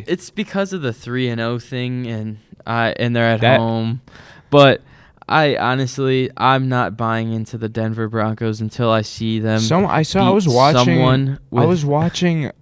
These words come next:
Speaker 2: an E S P N show yesterday, and they said they're a legit team. Like, they're
Speaker 1: I mean, to each his own on their opinions, I guess, but I don't see it quite yet. I
Speaker 2: They've
Speaker 1: don't.
Speaker 2: they've played the Giants, the Jaguars, and the Jets.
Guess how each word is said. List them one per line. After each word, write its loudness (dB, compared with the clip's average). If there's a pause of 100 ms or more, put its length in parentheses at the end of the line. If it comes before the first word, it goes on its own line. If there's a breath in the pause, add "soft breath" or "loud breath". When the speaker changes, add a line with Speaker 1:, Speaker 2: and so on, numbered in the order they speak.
(160)
Speaker 2:
an 0
E 0
S -4
P -2
N -2
show -8
yesterday, -6
and -4
they -4
said -8
they're 0
a 0
legit -6
team. -8
Like, -10 (1120 loud breath)
they're 0
Speaker 1:
I -2
mean, -2 (180)
to -2
each 0
his 2
own 6
on -2
their 0
opinions, 0
I 0
guess, 0
but -2 (120)
I -4
don't -8
see -8
it -8
quite -4
yet. -4 (120)
I 4
Speaker 2:
They've 0
Speaker 1:
don't. -2
Speaker 2:
they've -4
played -2
the -2
Giants, 0
the 2
Jaguars, 0
and -4
the -4
Jets. -10